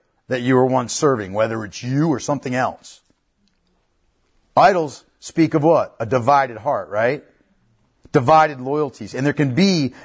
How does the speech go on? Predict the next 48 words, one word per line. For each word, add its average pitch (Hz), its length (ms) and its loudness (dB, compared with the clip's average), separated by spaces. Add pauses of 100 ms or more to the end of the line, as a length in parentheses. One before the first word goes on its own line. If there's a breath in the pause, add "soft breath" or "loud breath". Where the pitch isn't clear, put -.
no 170 180 4
divided 151 480 0
heart 151 320 -2
among 135 240 -6
those 139 240 0
that 127 80 -2
have 120 100 -4
returned 131 460 -4 (200 loud breath)
wholeheartedly 113 1000 0 (220 soft breath)
to 131 120 -6
the 120 60 -4
Lord 120 580 0
as 120 220 -4
their 120 100 -10
teacher. 135 340 -8
In 123 80 -10
fact, 156 180 0
I 127 60 -6
think 180 160 -8
it's 135 100 -10
very 165 260 -4
interesting 110 340 -12
here. 95 220 -20 (560 loud breath)
I 151 80 2
think 160 120 -2
it's 117 80 -10
very 165 240 2
interesting 180 400 -4
that 131 120 2
Isaiah 135 400 0
brings 139 360 -4
up 170 140 0
the 135 140 -8
issue 135 220 -8
of 113 80 -6
idols. 143 480 -4 (320)
And 151 100 0
I'll 143 60 0
tell 160 160 0
you 147 100 -2
why. 143 400 0 (880 soft breath)
It's, 165 180 2
it's 160 160 0
because 151 380 -2
the 143 100 -2
Lord's 147 280 2
very 156 460 0
verse, 180 360 -4